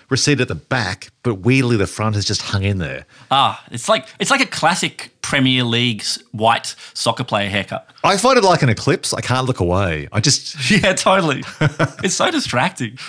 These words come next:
Speaker 2: Oh, man.
Speaker 1: All right, uh, Spectre, I had Rory Kinnear, who plays Tanner.
Speaker 2: Ah, yeah, yeah. Who you very memorably remember as the pig fucker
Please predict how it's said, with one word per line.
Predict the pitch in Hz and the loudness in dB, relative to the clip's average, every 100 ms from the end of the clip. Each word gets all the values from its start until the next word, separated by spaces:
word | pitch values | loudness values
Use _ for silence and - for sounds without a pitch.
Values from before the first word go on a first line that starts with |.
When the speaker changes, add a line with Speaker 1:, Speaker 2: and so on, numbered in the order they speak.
| - - - | -16 -20 -8
Speaker 2:
Oh, | 143 143 123 | -2 0 2
man. | 135 143 101 - 143 | 2 2 0 -2 2
Speaker 1:
All | 143 | 4
right, | 120 - 131 | 2 0 2
uh, | 131 | 2
Spectre, | 123 - 160 - 226 - | 2 2 0 2 0 2
I | 135 139 | 2 4
had | 139 | 4
Rory | 113 123 123 113 | 4 4 4 4
Kinnear, | - 110 117 175 233 | 2 2 4 2 0
who | 110 | -2
plays | 110 104 95 - | 0 0 0 0
Tanner. | 101 101 160 247 | -2 -2 -2 -2
Speaker 2:
Ah, | 73 127 113 | 0 0 -2
yeah, | 113 113 98 | -4 -6 -6
yeah. | 113 104 - 127 | -6 -6 -4 0
Who | 170 | 4
you | 180 190 131 | 4 2 0
very | 165 131 202 180 131 | -2 2 4 4 4
memorably | 120 123 117 110 110 | 4 4 2 0 0
remember | 107 110 104 | 0 0 0
as | 104 92 | -2 -4
the | |
pig | - 131 | -4 -2
fucker | 113 - 98 92 | -2 -4 -4 -6